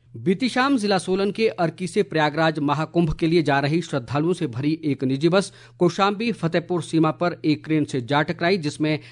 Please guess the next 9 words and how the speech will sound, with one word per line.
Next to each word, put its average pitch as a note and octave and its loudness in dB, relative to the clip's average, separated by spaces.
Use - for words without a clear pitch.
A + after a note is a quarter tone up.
पच्चीस G3+ 0
श्रद्धालु C#3 -2
घायल C#3+ -2
हो C3 -4
गए। B2+ -2
इनमें F3+ 4
एक G3 0
महिला D3+ 2
को G3 2